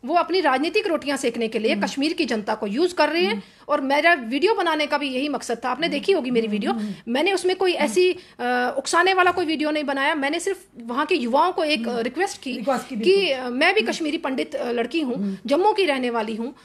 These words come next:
Speaker 1: दुख होता है कहीं ना कहीं कश्मीर के ऐसे हालात को देखकर।
Speaker 2: हम्म।
Speaker 1: मैं चाहती हूँ कि कश्मीर में शांति हो और
Speaker 2: बिल्कुल।
Speaker 1: मोदी जी भी उसके लिए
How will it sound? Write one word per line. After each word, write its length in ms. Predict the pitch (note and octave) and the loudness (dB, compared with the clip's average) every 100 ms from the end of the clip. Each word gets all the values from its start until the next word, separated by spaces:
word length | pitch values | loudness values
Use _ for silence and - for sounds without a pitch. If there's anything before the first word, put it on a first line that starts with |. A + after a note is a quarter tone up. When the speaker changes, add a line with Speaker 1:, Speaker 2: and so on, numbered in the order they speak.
| _ - | _ -4
Speaker 1:
दुख 200 | F4+ A4 | -2 2
होता 200 | F#4+ F4+ | 2 2
है 60 | E4 | 2
कहीं 200 | D4 D4+ | 0 0
ना 80 | |
कहीं 200 | C#4 C#4+ | 0 -2
कश्मीर 340 | D4 C#4+ C#4+ C#4 | -2 -4 -4 -2
के 100 | C#4+ | -2
ऐसे 200 | C4 C4 | -2 0
हालात 320 | A#3 A3 G#3+ | 2 0 0
को 120 | A#3 | -4
देखकर। 300 | G3+ G3+ D4+ | -4 -4 -4
Speaker 2:
हम्म। 180 | G3+ G3 - | -4 -8 -2
Speaker 1:
मैं 140 | F4 | 0
चाहती 240 | A4 G4 F#4+ | 2 2 2
हूँ 80 | F#4 | 0
कि 60 | |
कश्मीर 340 | F4+ - E4 E4 | -4 -4 -4 -4
में 80 | |
शांति 360 | D#4 D#4+ D#4+ F#4 | 0 0 2 2
हो 100 | F4+ | 4
और 60 | F4+ | 2
Speaker 2:
बिल्कुल। 180 | D4 | 4
Speaker 1:
मोदी 180 | E4 G#4 | 4 4
जी 120 | G4+ | 4
भी 120 | A4 G4+ | 2 0
उसके 260 | F4 F#4+ | -2 -2
लिए 120 | E4+ | -2